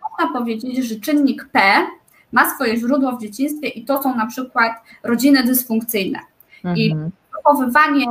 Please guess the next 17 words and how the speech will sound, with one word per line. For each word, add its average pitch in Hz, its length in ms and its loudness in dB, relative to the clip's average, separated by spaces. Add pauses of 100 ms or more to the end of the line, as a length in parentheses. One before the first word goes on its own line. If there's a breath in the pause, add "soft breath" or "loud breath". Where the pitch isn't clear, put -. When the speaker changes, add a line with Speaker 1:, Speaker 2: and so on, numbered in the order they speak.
(160)
Speaker 1:
w - 40 -8
rodzinie 254 400 2
dysfunkcyjnej 233 760 0
prawie 220 340 0
zawsze 269 320 0
kończy 247 400 0
się 208 220 -2 (440 loud breath)
tym, 269 180 6
że 240 100 2
człowiek 233 360 -2
nabędzie 233 520 2
czynnik 214 580 -2
P 311 60 4 (560 loud breath)
i 311 100 4
rozwinie 262 460 4
jakąś 226 360 -2
psychopatologię. 196 1000 -2